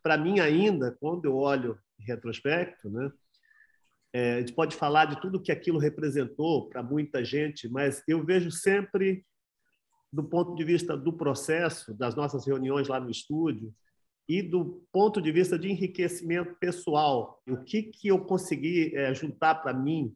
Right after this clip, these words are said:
pra minha pessoa, as experiências que nós vivemos juntos.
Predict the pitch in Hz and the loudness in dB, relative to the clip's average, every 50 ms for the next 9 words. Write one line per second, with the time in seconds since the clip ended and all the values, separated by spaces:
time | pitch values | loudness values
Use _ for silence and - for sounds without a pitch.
0 | _ _ _ 120 123 135 139 131 139 135 123 - - - 160 156 143 123 117 113 | _ _ _ -6 -2 -2 -2 -2 -2 -4 -8 -8 -6 -4 -2 0 0 0 0 -2
1 | 131 131 139 139 - - - 160 143 147 160 185 196 185 - - - 160 151 135 | -4 -4 -2 -4 -4 -2 -2 0 2 4 4 4 2 2 -2 -4 0 0 0 2
2 | 120 120 107 135 131 127 120 110 101 113 110 104 95 - _ | 0 0 0 0 0 2 -2 -4 -6 -8 -10 -10 -12 -14 _